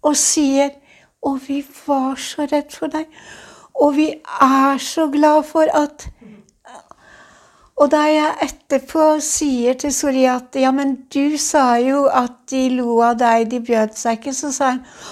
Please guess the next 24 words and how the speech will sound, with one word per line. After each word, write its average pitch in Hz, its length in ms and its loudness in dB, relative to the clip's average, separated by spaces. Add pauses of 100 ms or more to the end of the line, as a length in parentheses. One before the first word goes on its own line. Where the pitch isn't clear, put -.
(140)
«Å, 277 160 6
nei, 285 220 4 (100)
nei. 240 200 4 (800)
Når 262 220 4
de 294 120 0 (260)
lo 269 260 0
av 294 160 2
meg 294 240 -2
før, 302 540 0 (340)
så 277 320 2
var 226 320 0
det 247 80 -4
for 285 240 -2
å 285 80 0
hjelpe 277 640 -4
meg 254 240 -4
å 254 160 -4
ta, 262 160 -8
ta 277 300 -4
sorgen 262 720 -4 (180)
ut. 320 400 0 (640)
De 262 160 -2
var 277 320 2
redd 262 480 -4